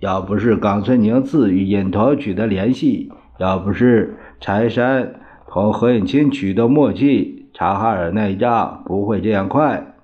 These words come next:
尤其如果没有日本空军参与，向方振武、吉鸿昌进行轰炸，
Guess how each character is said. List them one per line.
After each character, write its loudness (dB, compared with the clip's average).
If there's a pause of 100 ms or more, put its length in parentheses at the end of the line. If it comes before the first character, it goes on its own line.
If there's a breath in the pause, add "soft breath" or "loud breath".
(380)
尤 0
其 2 (260 loud breath)
如 -2
果 0
没 -2
有 2
日 2
本 0
空 4
军 4
参 2
与， 0 (680)
向 2
方 0
振 0
武、 2
吉 0
鸿 2
昌 2
进 2
行 0
轰 4
炸， 2